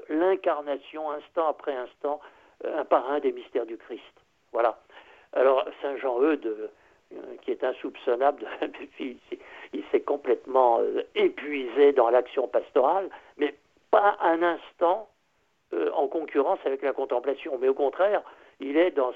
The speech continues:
ce que vous voyez à la fin de, euh, des demeures de Thérèse d'Avila, euh, et maintenant, euh, obras, obras, des œuvres, des œuvres, dit Sainte Thérèse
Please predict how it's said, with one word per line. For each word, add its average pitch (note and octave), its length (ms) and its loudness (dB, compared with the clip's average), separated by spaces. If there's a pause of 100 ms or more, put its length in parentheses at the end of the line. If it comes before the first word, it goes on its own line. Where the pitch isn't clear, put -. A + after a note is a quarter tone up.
ce C#3 60 -8
que C3 240 -4
vous A#2 240 -2
voyez C#3 260 2
à A#2+ 100 4
la A#2 140 4
fin C3+ 320 -4
de, G#2+ 240 -10 (420)
euh, - 100 -4
des A#2 180 0
demeures A#2+ 320 4
de A2 100 -2
Thérèse A2+ 380 -2
d'Avila, C#3+ 640 -2
euh, C3+ 340 2
et D3+ 120 -4
maintenant, E3+ 500 -2 (420)
euh, A2+ 400 -2 (100)
obras, D3 480 4 (140)
obras, D3 360 4
des C3 240 0
œuvres, F3 240 2
des C3 180 -4
œuvres, E3 240 4
dit B2 160 -10
Sainte B2 180 -4
Thérèse C3+ 300 0